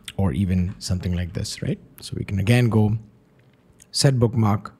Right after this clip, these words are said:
two. Now I can cycle between my bookmarks by either jump to bookmark zero,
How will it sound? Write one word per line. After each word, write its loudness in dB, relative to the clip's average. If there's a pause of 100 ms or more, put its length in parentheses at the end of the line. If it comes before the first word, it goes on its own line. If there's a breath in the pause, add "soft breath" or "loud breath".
(160)
two. -4 (640 soft breath)
Now 6
I 4
can 0
cycle 4
between 4
my 4
bookmarks 0
by -2
either 2
jump 2
to -6
bookmark 0
zero, 0